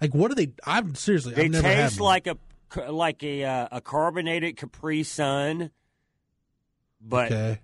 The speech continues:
Speaker 2: alcoholic. So kinda like Boone's Farm, but a little lighter.
Speaker 1: All right, doesn't sound like my,
Speaker 2: N-,
Speaker 1: doesn't
Speaker 2: uh,
Speaker 1: sound like my
Speaker 2: carbonated
Speaker 1: kinda,
Speaker 2: and
Speaker 1: my kinda
Speaker 2: lighter.
Speaker 1: drink.
Speaker 2: Yeah, and it's more refreshing than anything. Like,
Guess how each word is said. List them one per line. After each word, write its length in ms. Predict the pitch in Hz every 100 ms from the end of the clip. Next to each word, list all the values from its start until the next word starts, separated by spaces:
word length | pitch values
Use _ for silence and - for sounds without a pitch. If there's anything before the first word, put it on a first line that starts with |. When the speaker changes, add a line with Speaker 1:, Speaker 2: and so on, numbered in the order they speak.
| _ _
Speaker 2:
alcoholic. 720 | 127 117 127 110 117 98 92
So 460 | - 147 127 123 120 -
kinda 260 | 185 240
like 220 | 262 240
Boone's 400 | 180 196 202 220
Farm, 460 | - 214 208 208 196
but 220 | 160 147
a 40 | 117
little 500 | 160 180 160 135 127
lighter. 760 | 123 127 - 113 90 78 73 _ _ _ _ _ _
Speaker 1:
All 100 | -
right, 220 | 127 120 107
doesn't 260 | 147 131
sound 300 | - 139 131
like 160 | 123 110
my, 400 | 117 117 117 110 - _ _ _ _
Speaker 2:
N-, 240 | 120 131 - -
Speaker 1:
doesn't 220 | 127 202
Speaker 2:
uh, 20 |
Speaker 1:
sound 280 | 165 196 180
like 100 | 160
my 80 | 156 147
Speaker 2:
carbonated 160 | 139 147
Speaker 1:
kinda, 180 | 131 117
Speaker 2:
and 100 | 110
Speaker 1:
my 180 | 107 101
kinda 80 | 98 120
Speaker 2:
lighter. 80 | 101
Speaker 1:
drink. 280 | 120 117 - 147 _ _ _
Speaker 2:
Yeah, 160 | 123 131
and 180 | 139
it's 240 | 147 127 -
more 420 | 143 156 165 151
refreshing 840 | 127 127 - 131 127 120 135 135 131
than 160 | 120
anything. 640 | 117 120 120 127 127 131
Like, 400 | 123 110 104 101